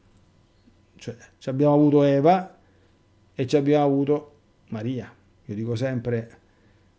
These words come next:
alle tanto amate donne, scegli tu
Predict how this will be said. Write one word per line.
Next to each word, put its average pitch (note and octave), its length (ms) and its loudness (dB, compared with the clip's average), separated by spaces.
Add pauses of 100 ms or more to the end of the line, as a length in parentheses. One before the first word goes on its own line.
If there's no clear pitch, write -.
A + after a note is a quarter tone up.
(220)
alle A2+ 320 -4
tanto D#3 400 2
amate C#3 320 0
donne, C3 340 -2
scegli G3+ 560 4
tu G3+ 400 0